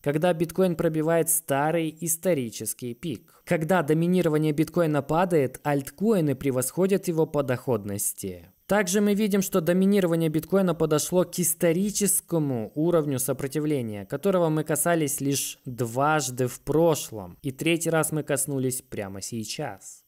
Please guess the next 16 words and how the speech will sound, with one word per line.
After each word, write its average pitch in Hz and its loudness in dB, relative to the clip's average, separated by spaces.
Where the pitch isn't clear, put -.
В - -12
прошлом 170 2
эта 165 2
линия 165 2
отмечала 160 2
пики 156 -2
доминирования 135 0
биткоина, 120 -4
к - -18
которым 151 2
мы 147 0
потом 151 0
никогда 160 0
больше 156 0
не 143 -2
возвращались. 135 -4